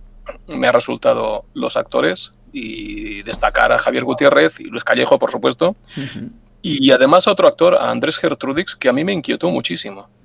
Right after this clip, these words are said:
Speaker 2: Ujú.
Speaker 1: La verdad es que me dio mucho miedo y, y dirán ustedes, bueno, pues en la trama, pues, pero tenía un, una composición de papel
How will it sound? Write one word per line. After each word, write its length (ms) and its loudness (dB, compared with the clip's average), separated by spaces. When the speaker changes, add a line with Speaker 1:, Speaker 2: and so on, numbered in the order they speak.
Speaker 2:
Ujú. 240 -8
Speaker 1:
La 140 4
verdad 220 4
es 80 0
que 100 -2
me 140 2
dio 200 2
mucho 320 0
miedo 320 2
y, 160 -4
y 100 -2
dirán 180 0
ustedes, 260 -6
bueno, 180 4
pues 140 -6
en 100 -4
la 80 2
trama, 300 2
pues, 260 -4
pero 240 2
tenía 400 2
un, 640 -2
una 180 -2
composición 640 0
de 80 0
papel 540 2